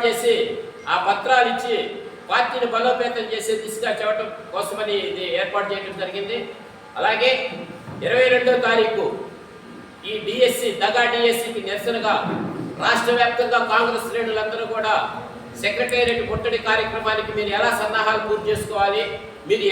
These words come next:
ఎలా రావాలి, ఏ బెదిరింపులకు తలొగ్గకుండా రావాలనే దాని మీద కూడా వాళ్ళకి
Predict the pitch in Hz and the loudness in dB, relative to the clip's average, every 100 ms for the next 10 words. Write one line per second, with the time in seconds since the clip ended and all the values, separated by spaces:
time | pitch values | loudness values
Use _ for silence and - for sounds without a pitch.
0 | 196 226 233 226 214 208 208 226 - - | 4 4 4 4 4 2 0 -2 -6 -8
1 | 151 233 233 233 226 226 220 220 208 196 | 2 4 6 6 4 0 0 -2 -2 0
2 | 214 220 214 214 202 202 202 202 196 196 | 0 -2 -4 -4 0 2 2 0 0 -4
3 | 190 190 185 185 190 185 190 170 180 175 | -4 -4 -4 -4 -4 -4 -2 -2 -2 -4